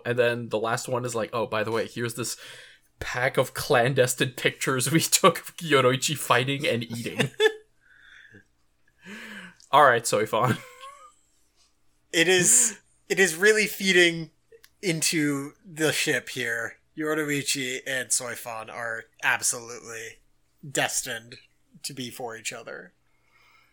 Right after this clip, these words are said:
Speaker 1: Yeah, and as far as manga differences, there aren't really any manga differences, but there is one thing that Kubo does that's really, really good is when he's drawing people whose eyes are wide and they're kind of panicky or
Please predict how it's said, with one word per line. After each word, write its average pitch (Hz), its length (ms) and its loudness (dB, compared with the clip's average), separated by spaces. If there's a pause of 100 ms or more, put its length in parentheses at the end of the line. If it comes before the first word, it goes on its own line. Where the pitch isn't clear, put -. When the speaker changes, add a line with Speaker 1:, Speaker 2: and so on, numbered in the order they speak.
(1000)
Speaker 1:
Yeah, 101 260 -4
and 127 140 0
as 180 120 4
far 202 200 6
as 185 140 -2
manga 143 200 2
differences, 131 520 -2
there 131 120 6
aren't 175 220 4
really 135 260 -2
any 131 240 -6
manga 135 260 -2
differences, 139 460 -4
but 127 220 2
there 123 140 2
is 139 280 2 (400)
one 202 280 4
thing 240 160 2
that - 160 0
Kubo 120 280 -2
does 107 240 4
that's - 220 -4
really, 107 320 -6
really 101 220 -8
good 104 400 -4
is 101 440 -6 (360)
when 123 260 0
he's 135 260 -2
drawing 120 420 0
people 123 400 -6
whose 120 240 -6
eyes 110 300 -2
are 113 100 0
wide 110 480 -2
and 107 140 -8
they're 104 100 -6
kind 110 280 -6
of - 120 -12
panicky 151 540 -8
or 110 400 -4